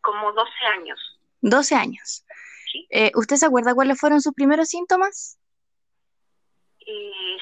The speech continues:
Speaker 1: sí, eh, tenía dificultad, bueno, principalmente aumento de peso, mucho. Lo otro, por ejemplo, para dormir, me costaba mucho, eh, siempre roncaba o no podía respirar bien.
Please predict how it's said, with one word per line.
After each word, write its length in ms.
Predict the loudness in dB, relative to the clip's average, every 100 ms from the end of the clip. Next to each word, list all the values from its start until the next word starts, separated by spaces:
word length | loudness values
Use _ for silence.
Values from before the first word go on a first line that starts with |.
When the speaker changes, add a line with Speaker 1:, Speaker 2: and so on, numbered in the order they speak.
| -12 -10
Speaker 1:
sí, 260 | -10 -10 -12 -14 -6
eh, 760 | -4 -2 -4 -4 0 0 0 -4 -4
tenía 300 | 0 2 2
dificultad, 960 | 2 -4 -4 -6 -4 -4 _ 2 4 4
bueno, 220 | 0 0 -6 _ _ _
principalmente 1040 | -14 -12 -10 -6 0 0 0 -4 -4 -6 0
aumento 440 | 0 2 -2 2
de 100 | 2 2
peso, 480 | 0 0 -4 -12 -10 -2
mucho. 420 | -2 0 -4 -6 _ _ _ _ _ -12 -12 -10 0
Lo 160 | 4
otro, 400 | 4 4 4 4 2
por 100 | -6
ejemplo, 480 | -4 -4 -4 -2 0
para 200 | 2 2
dormir, 560 | 2 -4 -8 -8 -10 _ _ -6
me 140 | -2
costaba 480 | -2 -2 0 4 4
mucho, 600 | 2 -4 -8 -8 -4 -2 -4
eh, 380 | -4 -4 -4 -4 -6
siempre 340 | -6 -4 0 2
roncaba 640 | 2 0 0 4 6 4
o 120 | 2
no 100 | -2
podía 260 | -2 -4 -4
respirar 460 | -6 -8 -4 -4 -4
bien. 200 | -10